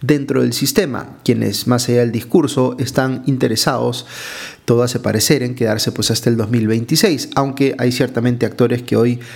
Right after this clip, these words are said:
no tienen una cuota, eh, una cuota de poder, eh, eh, acorde a sus expectativas y que quieren precipitar, pues, un adelanto de elecciones para intentar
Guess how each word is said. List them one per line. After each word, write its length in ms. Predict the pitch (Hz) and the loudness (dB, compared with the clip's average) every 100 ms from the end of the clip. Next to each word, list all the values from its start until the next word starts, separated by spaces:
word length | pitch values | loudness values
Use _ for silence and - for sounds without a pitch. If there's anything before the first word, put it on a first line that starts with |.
| - - | -16 0
no 220 | 120 143 | 2 4
tienen 260 | 139 123 123 | 2 2 2
una 140 | 120 | 0
cuota, 400 | 120 123 120 120 | 0 2 2 2
eh, 180 | 123 107 | 0 0
una 200 | 120 117 | 2 2
cuota 240 | 123 117 | 2 2
de 140 | 117 110 | 2 2
poder, 480 | 107 120 117 117 - | 2 4 2 -2 -4
eh, 360 | 113 104 101 - | 0 0 0 -2
eh, 140 | 104 - | -2 -2
acorde 440 | 123 147 131 123 | -2 0 0 -2
a 60 | 110 | -2
sus 360 | 110 101 - - | -4 -4 -4 -6
expectativas 840 | 123 127 127 127 214 139 143 - | -2 0 0 2 4 4 2 -2
y 80 | 151 | -2
que 160 | 151 127 | 0 2
quieren 360 | 127 120 123 | 2 2 0
precipitar, 640 | 123 127 127 110 107 120 - | 0 2 2 0 2 0 0
pues, 180 | 123 127 | -2 0
un 80 | |
adelanto 420 | 120 110 113 113 117 | 2 2 0 0 0
de 100 | 110 | 0
elecciones 440 | 104 - 113 110 | -2 0 0 0
para 240 | - 110 | -2 0
intentar 540 | 113 101 98 107 104 | -2 -4 -2 0 0